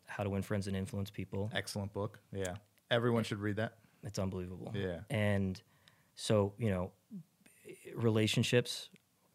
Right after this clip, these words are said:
Speaker 1: are the key to everything.
Speaker 2: Mm-hmm.
Speaker 1: And learning how to navigate those,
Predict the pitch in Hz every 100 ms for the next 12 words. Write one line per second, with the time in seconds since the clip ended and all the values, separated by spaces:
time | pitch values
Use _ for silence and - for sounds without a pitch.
0 | - 98 90 - 101 92 101 104 110 127
1 | 127 101 98 98 101 _ - 101 95 92
2 | 90 - - - 104 107 101 101 101 95
3 | 95 101 101 104 107 104 104 104 -